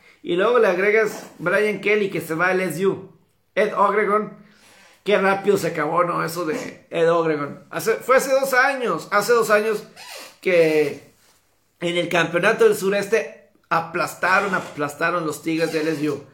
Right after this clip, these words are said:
Y por cierto, esto no lo había, eh, mencionado, Alfredo, pero tú que eres de, de la N C A A y te digo, no vi el juego de Alabama Auburn porque yo más o menos yo veo los juegos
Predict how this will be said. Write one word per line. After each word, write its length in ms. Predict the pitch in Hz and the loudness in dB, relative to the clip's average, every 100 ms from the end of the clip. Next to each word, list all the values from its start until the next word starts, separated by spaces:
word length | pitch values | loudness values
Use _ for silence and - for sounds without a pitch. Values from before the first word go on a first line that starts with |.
| _ - - 214 | _ -20 -10 -8
Y 80 | |
por 200 | - 220 | -2 0
cierto, 460 | 208 226 160 147 - - | 2 2 2 -6 -6 -4
esto 240 | 202 233 | 0 0
no 140 | 226 | 2
lo 100 | 214 | 2
había, 720 | 208 202 202 208 202 - - _ _ _ - | 2 2 4 4 2 -4 -16 _ _ _ -2
eh, 960 | 165 160 160 160 160 156 156 156 - _ _ _ _ _ | 2 4 4 4 4 4 0 -8 -20 _ _ _ _ _
mencionado, 840 | 170 180 165 175 156 127 107 - - | -2 -2 0 -2 -2 -4 -8 -14 -10
Alfredo, 400 | 143 160 151 147 | -6 -2 -2 -2
pero 160 | 151 | -2
tú 140 | 208 202 | -2 0
que 120 | 202 | 2
eres 440 | 202 208 196 - - | 2 0 -4 -16 -6
de, 600 | 160 160 156 151 - _ _ _ _ _ _ _ | -2 0 0 -2 -6 _ _ _ _ _ _ _
de 100 | 180 | 0
la 80 | 202 | 2
N 140 | 202 202 | 2 0
C 100 | 208 | 0
A 160 | 175 | 0
A 120 | 151 | -2
y 420 | 165 156 156 139 - | 0 0 0 -4 -6
te 160 | 160 | -2
digo, 320 | 160 147 - - - _ | 0 -2 -6 -16 -20 _
no 180 | 185 226 | -2 0
vi 100 | 233 | 6
el 120 | 226 | 6
juego 200 | 190 220 | 6 2
de 60 | 202 | 2
Alabama 460 | 175 165 180 190 180 | 2 2 2 0 0
Auburn 280 | 165 196 | 0 -2
porque 260 | 170 160 156 | -6 -4 -4
yo 120 | 170 | -2
más 160 | 180 170 | -4 -6
o 20 | |
menos 240 | 170 165 | -6 -6
yo 140 | 160 160 | -4 0
veo 200 | 160 170 | 0 2
los 160 | 160 | -2
juegos 460 | 165 151 156 156 | -2 -2 -2 -6